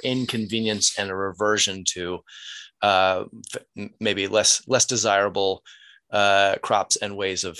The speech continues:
uh, of getting their food? Uh, how, how do you see that playing out? If this, I mean, it sounds like this is gonna continue for a couple of years, the disruption. Um,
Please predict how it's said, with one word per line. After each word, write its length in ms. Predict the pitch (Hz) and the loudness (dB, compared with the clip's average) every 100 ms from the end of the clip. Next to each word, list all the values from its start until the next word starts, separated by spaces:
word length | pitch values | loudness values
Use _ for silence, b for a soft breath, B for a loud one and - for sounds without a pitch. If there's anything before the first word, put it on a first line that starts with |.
| - 95 | -10 -4
uh, 200 | 92 95 | -4 -4
of 160 | 92 | -6
getting 220 | 104 90 | -6 -6
their 120 | 87 87 | -6 -8
food? 420 | - 135 160 - - | -4 -4 -4 -6 -4
Uh, 120 | - - - | -4 -6 -8
how, 220 | 101 107 - | 0 0 0
how 200 | 107 101 | 0 -2
do 60 | |
you 100 | 101 | 2
see 140 | 98 104 | 2 4
that 220 | 98 - - | 2 0 -6
playing 300 | - 98 92 | -4 -2 0
out? 240 | 92 95 - - _ - - | -2 -2 -6 -8 _ -10 -6
If 120 | 104 | -2
this, 380 | 104 - - - - | 2 2 2 -2 -2
I 60 | 120 | 2
mean, 160 | 117 | 4
it 140 | 110 - | 4 4
sounds 220 | 135 120 | 4 4
like 120 | 104 | 2
this 120 | 117 | -2
is 60 | 101 | -2
gonna 160 | 107 | -4
continue 380 | 98 104 - 104 | -4 -4 -2 -2
for 240 | 98 104 95 | 0 2 2
a 40 | |
couple 220 | 113 101 | 2 0
of 80 | 101 | 2
years, 220 | 107 101 | 2 0
the 80 | 90 | -2
disruption. 640 | 87 - 104 - 95 95 - | -4 0 0 0 -4 -8 -6
Um, 420 | 90 85 82 80 | -4 -4 -6 -12